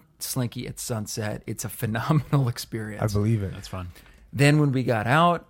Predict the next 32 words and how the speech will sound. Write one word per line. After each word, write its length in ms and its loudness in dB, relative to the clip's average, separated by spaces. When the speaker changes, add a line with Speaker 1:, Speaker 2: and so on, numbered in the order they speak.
Speaker 1:
the 140 -2
line 320 2
was 140 -4
shorter, 640 -2
so 160 -4
we 120 -4
hopped 340 -4
back 280 2
in 140 -4
line 220 -2
for 140 -8
Slinky. 400 -4
We 120 -2
did 160 -2
it 140 -10
twice. 580 -2
Speaker 2:
Wow. 340 2
Speaker 1:
My 160 0
wife 340 0
brought 240 0
our 300 -6
youngest 540 -2
over 240 -4
to 60 -4
Mickey 360 -4
and 100 -4
Minnie's 360 -4
while 240 -4
we 120 -4
were 100 -6
doing 280 0
that. 300 -2